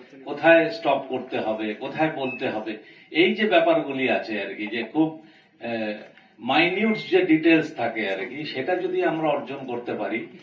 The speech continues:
তাহলে কিন্তু অনেকেই আছি আর কি, আমরা যারা দেখেছি যে তারা কিন্তু বিশাল নাম রাজ্য স্তরে করেছেন। তো আমার ধারণা আমাদের এই ডিভিশন থেকে যারা এখানে ছেলেমেয়েরা আজকে উপস্থিত হয়েছেন,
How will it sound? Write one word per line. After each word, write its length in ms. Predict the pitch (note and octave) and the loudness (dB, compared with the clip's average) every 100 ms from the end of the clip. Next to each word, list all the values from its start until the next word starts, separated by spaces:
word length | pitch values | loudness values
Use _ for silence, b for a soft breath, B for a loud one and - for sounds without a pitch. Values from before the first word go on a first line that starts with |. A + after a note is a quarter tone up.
| B B - | B B -4
তাহলে 380 | C3 C3 C#3+ C#3+ | -2 0 -2 -6
কিন্তু 500 | C#3+ D3+ D#3+ E3 - | -6 -6 0 0 2
অনেকেই 580 | A2 A#2+ D3+ F3 F3+ E3+ | -2 0 0 2 2 4
আছি 340 | C3 C3 C3 | 2 0 -2
আর 160 | B2 A2 - | -2 -4 -4
কি, 140 | B2+ | -4
আমরা 220 | A#2+ B2 | -4 -4
যারা 240 | A#2 A#2+ B2 | -4 -4 -4
দেখেছি 600 | A2+ A2+ A2+ B2+ B2+ - B B - | -6 -6 -10 -8 -8 -10 B B -8
যে 120 | B2 A#2+ | -6 0
তারা 220 | B2+ C3 | 2 2
কিন্তু 280 | B2+ B2 D#3 | -2 -4 -6
বিশাল 640 | - B2+ B2 D#3 E3 D3 | -4 -6 -2 4 4 4
নাম 280 | B2 B2 B2+ | 0 -2 0
রাজ্য 360 | A#2 A2+ A2+ A#2+ | 0 0 -2 -8
স্তরে 320 | - A2 G#2+ | -4 -6 -6
করেছেন। 440 | G#2 G#2+ A2 - - - _ _ _ _ _ _ _ - - - | -8 -10 -10 -12 -18 -20 _ _ _ _ _ _ _ -20 -18 -4
তো 80 | B2 | 0
আমার 240 | B2 - | 2 2
ধারণা 340 | - D3 D3 E3 | 2 0 2 0
আমাদের 380 | C#3 C3+ C3+ | 0 -2 0
এই 140 | C3 C3 | 0 0
ডিভিশন 420 | B2 A#2 B2+ C3+ | -2 -4 -4 -4
থেকে 340 | B2+ B2+ C#3+ | -6 -6 -4
যারা 380 | B2 A#2+ A#2+ - B B B | 0 2 2 0 B B B
এখানে 380 | A2+ A2 A#2+ A#2+ | -6 -4 -4 -4
ছেলেমেয়েরা 500 | A#2+ A#2+ B2 B2 A#2+ | -4 -4 -4 0 0
আজকে 260 | A2+ - B2 | 0 -2 -6
উপস্থিত 440 | A2+ A#2 - B2+ - | -4 -6 -6 -6 -2
হয়েছেন, 360 | A#2 C3 E3+ | -2 2 0